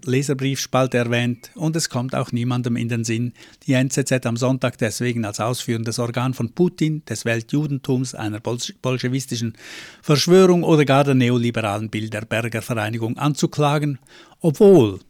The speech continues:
die Bilderberger vor etwa fünfzig Jahren so etwas wie ein Vorläufer des Weltwirtschaftsforums in Davos waren,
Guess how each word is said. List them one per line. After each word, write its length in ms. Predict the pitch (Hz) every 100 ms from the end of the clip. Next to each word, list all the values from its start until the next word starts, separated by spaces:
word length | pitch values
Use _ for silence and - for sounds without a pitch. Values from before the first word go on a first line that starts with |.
| _ _ _ -
die 100 | 123
Bilderberger 600 | 131 127 117 120 123 117
vor 140 | 123
etwa 240 | 120 -
fünfzig 420 | - 135 131 - 127
Jahren 240 | 123 131
so 120 | 131
etwas 280 | 127 135 -
wie 140 | 139
ein 120 | 123 120
Vorläufer 580 | 143 143 139 139 156
des 180 | 143 135
Weltwirtschaftsforums 1040 | 139 143 151 143 156 135 - 151 151 147 151
in 100 | 147
Davos 400 | 139 165 160 117
waren, 380 | 98 107 131